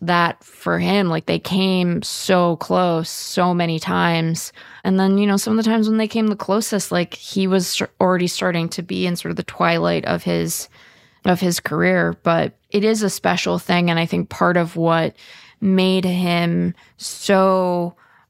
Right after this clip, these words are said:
important to Mariners fans was that there was this stretch where the, the club was so bad, and it kind of felt like we,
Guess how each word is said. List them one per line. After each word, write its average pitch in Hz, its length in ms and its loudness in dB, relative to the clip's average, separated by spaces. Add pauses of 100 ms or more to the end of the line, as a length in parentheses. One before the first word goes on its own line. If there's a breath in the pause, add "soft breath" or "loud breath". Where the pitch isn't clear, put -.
important 180 640 -2
to 190 140 -6
Mariners 175 520 0
fans 165 500 0
was 165 180 -4
that 170 300 -2
there 180 120 2
was 180 300 2
this 175 200 0
stretch - 560 -2
where 175 220 -2
the, 160 140 -6 (160)
the 185 80 -4
club 254 340 -2
was 220 100 2
so 190 300 0
bad, 165 380 0
and 185 140 -2
it 185 80 -8
kind 247 280 0
of 220 80 -4
felt 190 320 0
like 175 220 -4
we, 170 440 0